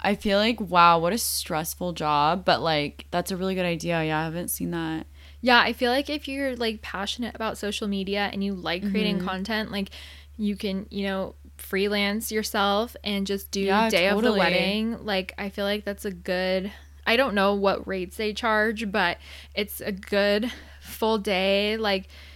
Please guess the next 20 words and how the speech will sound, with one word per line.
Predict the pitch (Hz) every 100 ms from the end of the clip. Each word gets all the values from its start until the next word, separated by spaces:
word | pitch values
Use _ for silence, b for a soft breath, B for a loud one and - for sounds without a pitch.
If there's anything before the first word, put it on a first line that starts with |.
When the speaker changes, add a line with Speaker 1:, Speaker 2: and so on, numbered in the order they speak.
| B
Speaker 2:
because | 240 233
if | 233
you're | 220 214
starting, | - 208 214 226 233
like, | 214 208 -
in | 202
the |
morning, | 196 190 180 190 190 202
like, | 190 185
when | 190
you're | 190
getting | 185 180 175 175
ready, | 233 277 269 269 269
like, | 254 208 196
they're | 180 185
there, | 180 165 180
like, | 165 101 -
filming | - 196 190 185
all | 180 175
the, | 175 175 185